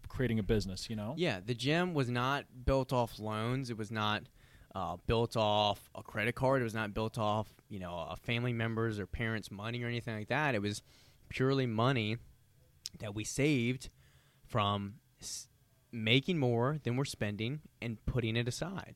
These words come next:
Speaker 1: Yeah.
Speaker 2: And just a year and a half, two years of just doing that and then capitalizing on it. It's not magic, you
Speaker 1: Yeah.
Speaker 2: know? People think it's magic. It's not. It's
Speaker 1: And
Speaker 2: simple.
Speaker 1: if anybody, I don't, I mean, I'm, I guess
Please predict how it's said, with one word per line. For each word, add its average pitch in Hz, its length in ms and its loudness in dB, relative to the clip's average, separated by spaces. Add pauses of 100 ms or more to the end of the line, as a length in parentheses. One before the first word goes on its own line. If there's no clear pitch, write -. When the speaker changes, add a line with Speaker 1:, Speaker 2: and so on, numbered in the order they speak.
Speaker 1:
Yeah. 87 300 -2
Speaker 2:
And 120 200 -2
just 120 340 -2 (520)
a 113 100 0
year 113 200 0
and 135 80 2
a 127 40 2
half, 127 280 2
two - 180 -2
years 127 340 -2
of 107 80 -6
just 110 220 -8
doing 147 260 -2
that 110 300 -2 (800)
and 113 180 0
then 120 320 0 (260)
capitalizing 113 800 0
on 58 160 -12
it. 92 60 -6
It's 113 140 -4
not 143 220 4
magic, 117 680 0 (140)
you 123 140 4
Speaker 1:
Yeah. 104 60 6
Speaker 2:
know? 139 120 0 (380)
People 123 220 -4
think 123 120 -2
it's 110 100 -6
magic. 147 300 -4
It's - 100 -14
not. 139 220 -12 (300)
It's 123 80 4
Speaker 1:
And 120 60 4
Speaker 2:
simple. - 260 -2 (540)
Speaker 1:
if 135 220 2
anybody, 117 580 4 (960)
I 147 140 8
don't, 220 160 4
I 170 80 10
mean, 160 200 10
I'm, 214 260 8 (480)
I 170 80 6
guess 175 340 2